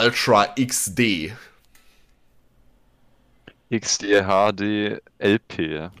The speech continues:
Speaker 1: Mhm, stimmt wirklich. Ja. Und, äh, ich habe mir im, im Elbenwald habe ich mir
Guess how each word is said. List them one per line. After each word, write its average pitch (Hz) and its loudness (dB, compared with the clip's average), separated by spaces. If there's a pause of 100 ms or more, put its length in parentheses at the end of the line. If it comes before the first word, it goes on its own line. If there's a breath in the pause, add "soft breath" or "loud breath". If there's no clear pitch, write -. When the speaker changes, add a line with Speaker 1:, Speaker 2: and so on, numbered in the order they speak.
(140)
Speaker 1:
Mhm, 156 2
stimmt 139 -2
wirklich. 107 -2 (560 soft breath)
Ja. 117 4 (580 soft breath)
Und, 151 8
äh, 139 8
ich 127 -2
habe 160 6
mir 165 2
im, 135 -2
im 127 2
Elbenwald 135 2
habe 135 0
ich 127 -6
mir 123 -2